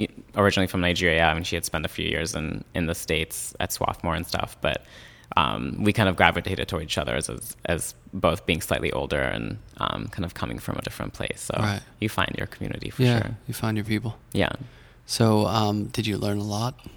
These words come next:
Speaker 1: Yeah, it was,
Speaker 2: It
Speaker 1: I
Speaker 2: seems like the kind of place where you, you really learn, learn.
Speaker 1: Yeah, I feel like I, I, I really, I really loved pafa,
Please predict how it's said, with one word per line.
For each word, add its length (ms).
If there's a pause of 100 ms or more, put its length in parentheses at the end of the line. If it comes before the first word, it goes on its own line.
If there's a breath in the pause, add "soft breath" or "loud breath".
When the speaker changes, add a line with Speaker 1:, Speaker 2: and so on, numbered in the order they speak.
(680 loud breath)
Speaker 1:
Yeah, 460
it 80
was, 180
Speaker 2:
It 80
Speaker 1:
I 60
Speaker 2:
seems 220
like 160
the 60
kind 200
of 40
place 280
where 120
you, 260 (680 soft breath)
you 80
really 340 (140)
learn, 380
learn. 360 (540 loud breath)
Speaker 1:
Yeah, 340
I 120
feel 180
like 180
I, 240
I, 160 (100)
I 80
really, 800
I 40
really 220
loved 240
pafa, 680